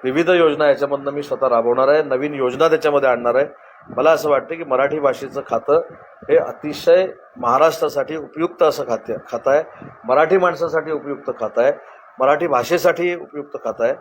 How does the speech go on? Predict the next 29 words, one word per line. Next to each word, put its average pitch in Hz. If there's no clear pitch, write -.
आणि 131
हे 143
खातं 151
राज्यमंत्री 151
म्हणून 147
दोन 143
हजार 143
चौदा, 131
दोन 135
हजार 147
तेरा 147
चौदाला 143
मी 143
सांभाळलेलं 131
आहे. 101
त्याच्यामुळं 151
अभिजात 151
भाषेचा 151
दर्जा 139
मराठी 131
भाषेला 131
मिळाल्यानंतर 120
अतिशय 175
चांगल्या 151
पद्धतीनं 143
शालेय 147
शिक्षणापर्यंत 143
मराठी 165
भाषा, 120